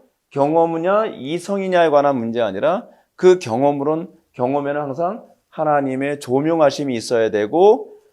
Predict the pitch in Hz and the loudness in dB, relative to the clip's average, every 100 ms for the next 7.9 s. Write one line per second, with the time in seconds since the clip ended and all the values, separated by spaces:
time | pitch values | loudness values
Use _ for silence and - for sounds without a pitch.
0 | _ - 139 98 143 156 185 165 143 170 | _ -8 -8 -6 -8 -4 -2 -2 0 2
1 | 196 - - - 160 160 151 147 147 165 | 0 0 -14 -4 2 4 4 2 -4 -4
2 | 165 147 156 160 170 160 151 156 - 220 | -4 -2 -2 -2 -4 -4 -4 -2 0 2
3 | 226 196 180 175 180 180 135 131 135 131 | 4 2 2 4 4 6 6 8 6 4
4 | 123 120 117 170 196 262 - _ - 135 | 0 -2 -2 0 -2 -2 -12 _ -8 -4
5 | 135 165 117 139 98 104 117 117 110 135 | -2 0 -2 -2 -4 -4 -4 -4 -2 0
6 | 170 - 120 123 135 160 - 240 240 180 | 0 -2 -4 -2 -4 -4 -8 -6 -2 0
7 | 131 98 92 82 78 71 78 160 | 0 -2 -4 -6 -12 -12 -10 -10